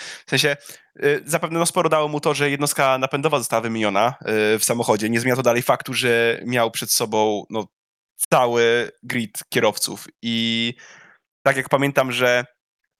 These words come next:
Valtteri Bottas miał tendencję do popełniania błędów, y, na Monzy, e, podczas, podczas, podczas walki,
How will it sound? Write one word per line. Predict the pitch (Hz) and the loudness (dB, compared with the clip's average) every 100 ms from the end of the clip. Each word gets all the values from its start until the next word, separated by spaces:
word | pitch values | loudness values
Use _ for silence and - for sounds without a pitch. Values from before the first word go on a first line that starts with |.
| _ - | _ -2
Valtteri | 123 185 226 | 0 2 0
Bottas | 170 185 190 190 - - | 0 0 0 0 -4 -6
miał | 202 208 | -2 0
tendencję | - 123 120 113 120 | 0 -4 -4 -4 -4
do | 117 | -4
popełniania | - 123 123 120 113 | -4 -2 0 0 2
błędów, | 120 113 110 110 - - - 113 113 113 | 0 0 -2 -4 -6 -8 -4 0 0 0
y, | |
na | 117 120 | 0 2
Monzy, | 113 107 113 127 - _ _ _ _ - | 0 0 0 0 -2 _ _ _ _ -2
e, | 110 107 110 110 110 113 113 110 | 2 4 4 2 2 2 0 -2
podczas, | 123 - 113 - | -2 0 -2 -2
podczas, | 120 - 120 | -4 -4 -4
podczas | - - 117 | -4 -2 0
walki, | 113 110 - 160 | 0 0 -4 -10